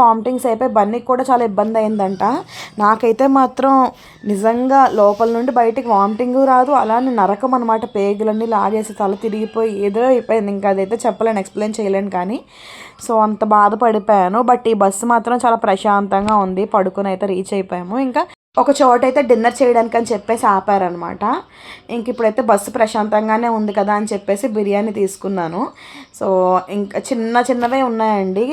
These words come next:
అంటే వన్ పర్సన్కి అయితే ఓకే, నార్మల్గా తినే వన్ పర్సన్కి అయితే సరిపోతుందన్నమాట ఈ క్వాంటిటీ. ఇంకా నేనైతే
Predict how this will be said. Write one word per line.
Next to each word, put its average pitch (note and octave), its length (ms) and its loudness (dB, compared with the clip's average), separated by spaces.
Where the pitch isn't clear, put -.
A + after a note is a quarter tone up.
అంటే B3+ 240 2
వన్ B3+ 220 2
పర్సన్కి B3+ 440 0
అయితే A#3+ 200 0
ఓకే, G3+ 180 -2
నార్మల్గా F#3+ 480 0
తినే G#3+ 240 0
వన్ G3+ 160 -4
పర్సన్కి F#3+ 380 -4
అయితే F#3+ 120 -6
సరిపోతుందన్నమాట F3+ 760 -6
ఈ F#3 180 -2
క్వాంటిటీ. E3+ 480 -10
ఇంకా G#3+ 340 4
నేనైతే G#3+ 380 0